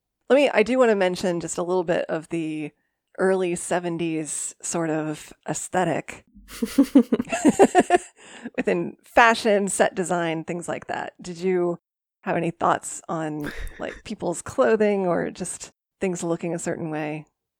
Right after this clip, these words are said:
Speaker 2: I don't generally have a lot of thoughts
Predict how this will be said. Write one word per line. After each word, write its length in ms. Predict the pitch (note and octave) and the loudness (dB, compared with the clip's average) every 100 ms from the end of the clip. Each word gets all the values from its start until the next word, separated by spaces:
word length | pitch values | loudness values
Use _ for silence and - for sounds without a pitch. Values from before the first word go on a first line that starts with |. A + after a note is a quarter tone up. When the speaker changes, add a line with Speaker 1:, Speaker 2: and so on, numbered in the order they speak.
| _ - | _ -4
Speaker 2:
I 60 | |
don't 340 | C#4+ F#4+ D#4+ - - - - - | -2 0 -2 -4 -14 -14 -16 -4
generally 460 | G#3 G#3 G#3+ G3+ | -2 -2 -4 -6
have 280 | G3 G3 G3+ | -8 -8 -6
a 40 | G3 | -4
lot 200 | G3 G3 | -4 -4
of 120 | G3+ | -6
thoughts 460 | G3+ G3 G#3+ - | -8 -8 -10 -16